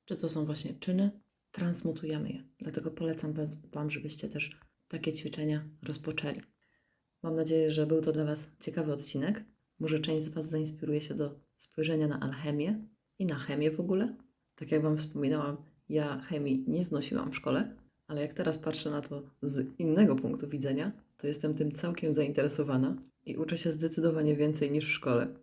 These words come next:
Swoją drogą może być to też ciekawa inspiracja dla waszych dzieciaków. Jeśli nie lubią się uczyć jakiegoś przedmiotu, to pokazać im za pomocą pryncypium odzwierciedlania,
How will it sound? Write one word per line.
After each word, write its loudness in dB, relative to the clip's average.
Swoją -2
drogą 4
może 0
być -2
to -4
też -2
ciekawa -2
inspiracja 0
dla 2
waszych 2
dzieciaków. 2
Jeśli 0
nie 10
lubią 4
się -4
uczyć -4
jakiegoś -4
przedmiotu, -4
to -14
pokazać -4
im -4
za 0
pomocą -2
pryncypium 2
odzwierciedlania, 0